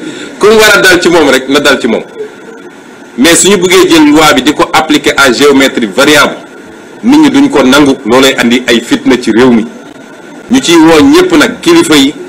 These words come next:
keneen ak keneen lii lu leer naññ la du lu ñuy lam-laame.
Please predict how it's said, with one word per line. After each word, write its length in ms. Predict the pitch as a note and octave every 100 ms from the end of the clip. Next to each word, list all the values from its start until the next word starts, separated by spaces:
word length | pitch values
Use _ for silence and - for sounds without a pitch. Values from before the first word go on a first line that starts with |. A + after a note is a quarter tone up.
| - - -
keneen 240 | E3 D#3+
ak 120 | D3
keneen 260 | D3+ C#3+ A2+ A#2
lii 100 | E3
lu 60 | D#3+
leer 180 | D3+ D3
naññ 340 | C3+ D#3 D#3+ D3+
la 80 | D#3+ D#3 - -
du 80 | C#3
lu 80 | D#3
ñuy 140 | D3
lam-laame. 440 | C3+ B2+ A#2+ A2